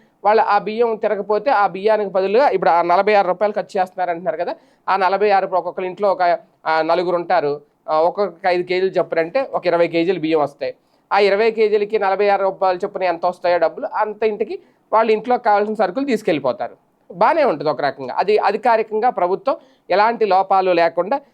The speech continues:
నిర్వహిస్తే. నిత్యావసరాలు అనేది అందరికీ అవసరం కాబట్టి వాళ్ళు ఎలాగా బియ్యం తక్కువ రేటుకి అమ్మేసుకుంటారంటే ఒక రకంగా పై వీళ్ళ చెప్పినట్టు పదకొండు రూపాయలకు అమ్ముకున్నా సరే,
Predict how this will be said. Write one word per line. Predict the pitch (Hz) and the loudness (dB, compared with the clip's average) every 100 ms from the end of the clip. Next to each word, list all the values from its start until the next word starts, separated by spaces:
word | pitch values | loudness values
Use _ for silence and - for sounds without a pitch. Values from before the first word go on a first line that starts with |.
| _ 180 | _ -2
నిర్వహిస్తే. | 190 180 143 - 123 - | 0 0 -2 -8 -14 -6
నిత్యావసరాలు | 208 208 226 208 202 196 | -6 0 0 0 0 0
అనేది | 190 240 | 0 0
అందరికీ | 196 190 190 196 | 0 -2 -2 0
అవసరం | 165 175 185 | 0 0 -2
కాబట్టి | 135 120 117 - - | -2 -2 -4 -12 -4
వాళ్ళు | 202 208 | 0 2
ఎలాగా | 185 202 208 | 2 2 0
బియ్యం | 175 185 208 | 0 -2 -2
తక్కువ | 185 170 196 | -2 -2 -2
రేటుకి | 190 190 | 0 0
అమ్మేసుకుంటారంటే | 165 170 165 151 156 185 | 0 0 -2 -6 -6 -2
ఒక | 190 147 | -2 0
రకంగా | 151 185 262 - - _ - | -2 -2 -4 -4 -16 _ -2
పై | 170 | 2
వీళ్ళ | 170 196 | 2 2
చెప్పినట్టు | 208 208 202 202 | 0 -2 -4 -2
పదకొండు | 156 147 196 185 | -2 -2 -4 -4
రూపాయలకు | 190 185 175 | -2 -2 0
అమ్ముకున్నా | 170 160 165 156 | -2 -4 -2 0
సరే, | 156 196 | 0 -2